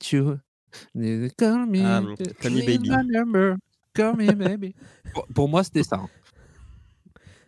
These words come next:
Speaker 2: Mais peut-être une autre version brésilienne.
Speaker 1: C'est ça.
Speaker 2: Le soir, Junior rentre chez lui et il est pas content parce que, bah, il s'est fait bolossiser.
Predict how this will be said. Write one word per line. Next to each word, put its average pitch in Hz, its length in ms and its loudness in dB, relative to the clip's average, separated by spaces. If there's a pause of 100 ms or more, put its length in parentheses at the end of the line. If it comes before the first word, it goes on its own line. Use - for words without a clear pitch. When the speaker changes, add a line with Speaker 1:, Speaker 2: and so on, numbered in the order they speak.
(120)
Speaker 2:
Mais 101 120 -2
peut-être 107 520 -8
une 104 160 -4
autre 107 120 -8
version 110 320 -4
brésilienne. 98 560 -4 (800)
Speaker 1:
C'est - 160 -8
ça. - 200 -8 (1600)
Speaker 2:
Le 113 140 0
soir, 190 340 -2
Junior 135 360 -4
rentre 139 200 -4
chez 123 120 0
lui 107 340 0 (840)
et 147 520 0 (480)
il 113 140 -8
est 107 80 -8
pas - 120 0
content 107 380 -10 (840)
parce 104 200 -6
que, 147 360 2
bah, 98 360 0
il 92 80 -2
s'est 104 200 -2
fait 107 160 -2
bolossiser. 98 520 0